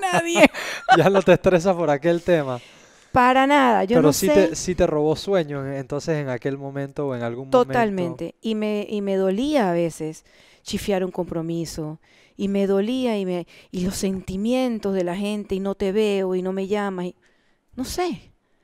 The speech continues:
Speaker 1: Eso no es importante, en verdad.
Speaker 2: Ok.
Speaker 1: Hay que buscar la priorización de lo importante.
Speaker 2: Ok, me gusta.
Speaker 1: Y hacia allá,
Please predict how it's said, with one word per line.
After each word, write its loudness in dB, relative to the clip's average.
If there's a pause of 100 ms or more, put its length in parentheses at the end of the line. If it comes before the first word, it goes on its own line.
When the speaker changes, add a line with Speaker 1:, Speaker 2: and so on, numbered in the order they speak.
(600)
Speaker 1:
Eso -4
no 0 (120)
es 0 (120)
importante, -6
en -10
verdad. -12 (220)
Speaker 2:
Ok. -12
Speaker 1:
Hay 0
que -4
buscar -4
la -4
priorización -6
de -6
lo -6
importante. -10 (120)
Speaker 2:
Ok, -14 (380)
me -14
gusta. -16 (120)
Speaker 1:
Y -2
hacia -4
allá, -4